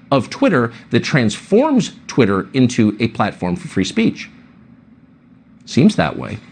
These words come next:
Elon Musk is not an orthodox conservative, but he sees the people in power with devastating clarity.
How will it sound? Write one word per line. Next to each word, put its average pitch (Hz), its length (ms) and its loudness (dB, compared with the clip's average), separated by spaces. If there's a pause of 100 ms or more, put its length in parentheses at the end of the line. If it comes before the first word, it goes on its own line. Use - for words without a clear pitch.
(460)
Elon 165 220 4
Musk 180 280 0
is 123 200 2 (120)
not 117 280 4
an 190 100 2
orthodox 147 480 0
conservative, 85 600 -6
but 110 100 2
he 101 100 4
sees 190 360 2
the 196 80 0
people 143 340 0
in 110 160 2
power 139 420 -4 (200)
with 110 360 2
devastating 95 720 0
clarity. 120 540 -2